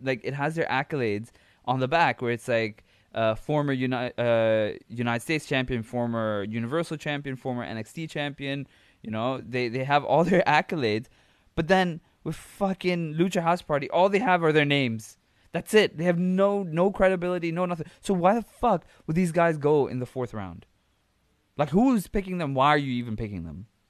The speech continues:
What is it, seeded? The, if it's seeded, then why the fuck are Viking Raiders so low? How is that? And how are Kevin Owens and Natalya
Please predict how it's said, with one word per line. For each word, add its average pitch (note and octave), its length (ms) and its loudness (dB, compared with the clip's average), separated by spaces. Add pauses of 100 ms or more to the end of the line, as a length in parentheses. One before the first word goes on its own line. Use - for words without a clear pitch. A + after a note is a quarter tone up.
(1160)
What D#3+ 160 4
is B2 100 -4
it, F2+ 140 -16
seeded? F#3+ 580 -4 (400)
The, A#2 160 -6
if D3+ 120 -6
it's - 160 -4
seeded, D#3+ 540 0 (220)
then D3 120 -2
why D#3 140 4
the G3 80 2
fuck F#3+ 300 0
are E3 100 2
Viking D3+ 360 0
Raiders C3+ 280 -2
so C#3+ 220 2
low? C#3 360 0 (1300)
How F#3 220 6
is F#3 120 2
that? F3 140 4
And E3 180 -2
how E3+ 260 2
are G#3+ 240 4 (280)
Kevin F#3 280 2
Owens F3 240 -2
and D3 100 -6
Natalya C#3 680 -2